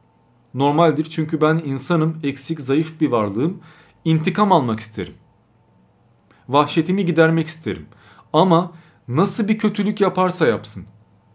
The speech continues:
nasıl bir şey yaparsa yapsın, sonsuza kadar o insanın cehennemde yanmasını izlemek, işte topuklarından kanca geçirip baş aşağı sarkıtmak, ağzından irin sokmak, zakkum yedirmek,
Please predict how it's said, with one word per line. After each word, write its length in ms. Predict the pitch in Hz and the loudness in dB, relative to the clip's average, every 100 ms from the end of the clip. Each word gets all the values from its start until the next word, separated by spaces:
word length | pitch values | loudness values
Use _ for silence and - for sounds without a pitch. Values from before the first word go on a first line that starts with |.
| _ | _
nasıl 340 | 127 202 226 214 | -2 -2 0 -2
bir 40 | |
şey 140 | - | 2
yaparsa 440 | 185 156 139 117 117 | 2 2 -2 -2 -4
yapsın, 340 | 90 - - - _ _ _ _ - | -4 -8 -16 -20 _ _ _ _ -18
sonsuza 640 | - 160 180 185 175 208 | 0 2 2 -2 2 2
kadar 320 | 185 120 104 - | 2 0 -2 -2
o 120 | 170 | -2
insanın 680 | 190 147 139 - 135 131 160 | -2 -4 -4 -4 -4 -4 -4
cehennemde 640 | 135 127 143 143 147 147 | -2 0 0 -2 -2 0
yanmasını 500 | 143 131 131 131 143 | 0 0 -2 -4 -4
izlemek, 560 | 147 127 110 95 107 - - _ - - | -4 -4 -4 -4 -6 -12 -20 _ -20 -20
işte 340 | - 120 113 | -10 -8 -4
topuklarından 800 | - 127 151 143 135 135 131 135 | -4 -4 -4 -2 -2 0 -2 -2
kanca 300 | 135 139 127 | -4 -2 -4
geçirip 480 | 127 120 120 123 - - _ _ _ _ _ _ 139 | -6 -6 -8 -8 -10 -20 _ _ _ _ _ _ -2
baş 300 | 151 151 139 | 0 2 0
aşağı 300 | 127 131 123 | -2 -2 0
sarkıtmak, 720 | 127 123 110 131 123 120 - | 0 -2 -6 -6 -6 -6 -4
ağzından 640 | 123 131 135 135 135 139 160 | 0 0 0 -2 0 -2 -2
irin 240 | 135 143 | -4 -4
sokmak, 640 | - 139 135 127 139 - 120 | -4 -4 -4 -4 -4 -6 -4
zakkum 480 | 131 131 - 151 | -4 -4 -4 -4
yedirmek, 600 | 135 131 135 131 147 151 | -2 -4 -4 -2 -4 -6